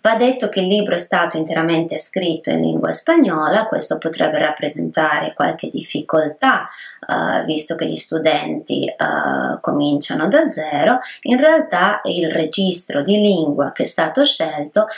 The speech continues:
è un registro molto semplice, proprio, eh, affinché gli studenti riescano da subito ad immergersi nella lingua spagnola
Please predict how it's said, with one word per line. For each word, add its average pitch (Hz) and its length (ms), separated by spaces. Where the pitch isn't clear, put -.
è 175 80
un 170 60
registro 170 460
molto 180 260
semplice, 170 720
proprio, 220 440
eh, 381 40
affinché 208 800
gli 165 80
studenti 180 960
riescano 165 760
da 151 100
subito 170 600
ad 160 100
immergersi 160 680
nella 151 220
lingua 156 280
spagnola 170 760